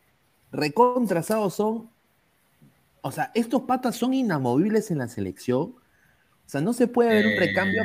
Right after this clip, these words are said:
Speaker 1: para gente pecho frío como, por ejemplo, Yoshimaru Yotun, que está hasta el pincho en Cristal, como Edison Flores, que,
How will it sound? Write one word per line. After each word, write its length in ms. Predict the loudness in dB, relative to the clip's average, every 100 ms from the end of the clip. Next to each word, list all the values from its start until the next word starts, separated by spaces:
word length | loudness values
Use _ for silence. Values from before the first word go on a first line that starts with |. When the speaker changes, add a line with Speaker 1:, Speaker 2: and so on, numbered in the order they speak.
| 2
Speaker 1:
para 200 | 4 4
gente 280 | 0 0 0
pecho 280 | -2 -2 -2
frío 340 | 2 2 2
como, 300 | 0 -2 -2
por 120 | -4
ejemplo, 420 | -4 -4 -6 -4 -2
Yoshimaru 580 | -2 -4 -6 -4 0
Yotun, 340 | 0 2 -2 -2
que 60 |
está 160 | -6 -8
hasta 160 | -6 -4
el 120 | -4
pincho 520 | -2 0 2 0 -4
en 80 | -4
Cristal, 560 | -4 -4 -2 -2 -4 -10 _ _ _ _ _ -4
como 240 | 0 0
Edison 460 | 2 2 4 2 4
Flores, 280 | 4 4 2
que, 360 | 2 2 0